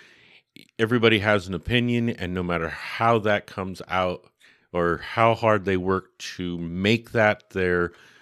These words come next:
goal to be neutral, they're going to have their bias in it." So always go to the source.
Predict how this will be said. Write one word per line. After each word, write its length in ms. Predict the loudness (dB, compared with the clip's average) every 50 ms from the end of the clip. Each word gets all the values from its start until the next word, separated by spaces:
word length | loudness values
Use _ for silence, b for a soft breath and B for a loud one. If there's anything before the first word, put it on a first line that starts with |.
| b b b 0
goal 240 | 4 6 6 6 6
to 80 | 4
be 220 | -2 -2 -2 -2 0
neutral, 500 | 0 -2 -2 -4 -4 -4 -6 -6 -6 -6 -14
they're 280 | -16 -8 -4 -2 -2 -2
going 380 | -2 -4 -4 -2 -2 -4 -6
to 140 | -8 -10 -10
have 300 | -6 -2 -2 -2 -2 -2
their 160 | -4 -4 -4
bias 440 | -4 -4 -4 -2 -2 -4 -6 -10 -14 _ _ _ -8
in 160 | -6 -6 -6
it." 200 | -6 -10 -14 -16
So 280 | -10 -8 -8 -8 -8 -12 _ -12 -4
always 320 | 0 2 4 4 4 2 2
go 180 | 2 4 4
to 100 | 4 4
the 140 | 2 0 -4
source. 500 | -8 -6 -6 -4 -4 -4 -6 -10 -16 -18